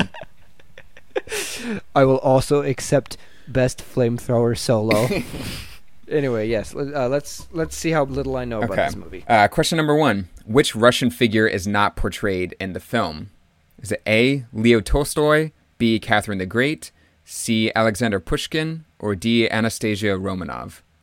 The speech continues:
Speaker 1: It's Tolstoy.
Speaker 2: Yep. Nice.
Speaker 1: Yeah, final answer.
Speaker 2: Nice. You got it.
Speaker 1: Where's Pushkin, though? I, I remember his name being in there,
Speaker 2: He's
Speaker 1: but
Speaker 2: briefly in there. Like, he's one of the guys who's, like,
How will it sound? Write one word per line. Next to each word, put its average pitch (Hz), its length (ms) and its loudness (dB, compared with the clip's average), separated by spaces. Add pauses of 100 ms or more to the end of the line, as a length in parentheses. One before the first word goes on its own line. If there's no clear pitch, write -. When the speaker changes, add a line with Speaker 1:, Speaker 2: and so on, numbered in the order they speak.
(120)
Speaker 1:
It's 139 120 -14
Tolstoy. - 500 -2
Speaker 2:
Yep. - 240 2 (840)
Nice. - 320 -10
Speaker 1:
Yeah, 143 160 -6 (100)
final 117 220 -4
answer. 101 260 -10 (380)
Speaker 2:
Nice. - 360 -8
You 92 120 -10
got 78 200 2
it. 60 140 -8 (380)
Speaker 1:
Where's 247 180 4
Pushkin, 160 480 0
though? 113 300 -4 (100)
I, 156 140 4 (100)
I 156 80 4
remember 202 440 4
his 151 200 -4 (140)
name 147 320 -4
being 123 200 -2
in 113 100 -6
there, 110 120 -6
Speaker 2:
He's 110 300 -4
Speaker 1:
but 101 120 -12
Speaker 2:
briefly 117 680 0
in 107 200 -2
there. 95 260 0
Like, 92 220 -4
he's 107 200 -6
one 110 140 -2
of 98 40 -4
the 98 60 -2
guys 95 440 0
who's, 98 200 -8
like, 82 240 -4